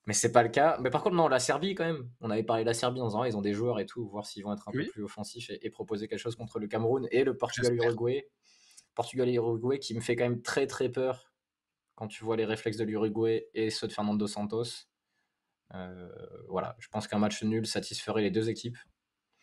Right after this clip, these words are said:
Speaker 2: Ouais.
Speaker 1: Donc,
Speaker 2: Ça, ça satisferait
Speaker 1: je
Speaker 2: encore l'Uruguay après, euh,
Speaker 1: Oui,
Speaker 2: moi, je pense
Speaker 1: parce
Speaker 2: que
Speaker 1: que
Speaker 2: si
Speaker 1: tu
Speaker 2: la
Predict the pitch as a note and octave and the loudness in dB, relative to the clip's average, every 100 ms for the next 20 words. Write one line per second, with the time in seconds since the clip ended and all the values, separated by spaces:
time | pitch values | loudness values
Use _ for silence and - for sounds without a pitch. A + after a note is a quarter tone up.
0 | C3 A#2+ B2 D#3+ - _ _ _ _ - | -4 -2 -2 -4 -10 _ _ _ _ -18
1 | F#2+ F#2+ B2 A#2+ B2 C3 - - - - | -2 6 6 6 0 -2 -2 -4 -6 -10
2 | - A3+ G#3 G#3 - G3 F#3 F3+ F3 G3 | -2 2 4 2 2 0 0 -2 -2 0
3 | G#3+ F#3+ C#3+ - D#3+ D#3 C#3+ B2+ B2 D#3+ | 0 -2 -2 0 0 0 2 4 6 8
4 | E3+ D#3+ - - - - G3+ | 6 6 2 2 -4 -2 -2